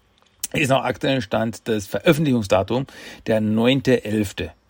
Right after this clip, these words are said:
Ich habe ja, ich glaub, das war letzte Woche erst, habe ich gesagt, dass es am neunundzwanzigsten zehnten voraussichtlich rauskommen wird. Ähm,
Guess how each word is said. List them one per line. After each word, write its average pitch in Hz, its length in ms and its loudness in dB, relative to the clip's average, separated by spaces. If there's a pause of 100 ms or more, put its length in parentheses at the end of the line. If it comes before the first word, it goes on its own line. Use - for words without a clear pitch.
(320)
Ich - 260 -2
habe 151 180 6
ja, 175 200 2
ich - 100 -14
glaub, 131 160 0
das 104 120 -8
war 113 80 0
letzte 107 280 -2
Woche 120 220 4
erst, 139 280 0
habe 127 80 0
ich 117 120 -4
gesagt, 117 360 0
dass 110 80 -2
es 104 160 -6
am - 140 -8
neunundzwanzigsten 110 720 -2
zehnten 123 520 0 (140)
voraussichtlich 98 640 0
rauskommen 107 460 -2
wird. 151 240 0 (1120)
Ähm, 127 840 4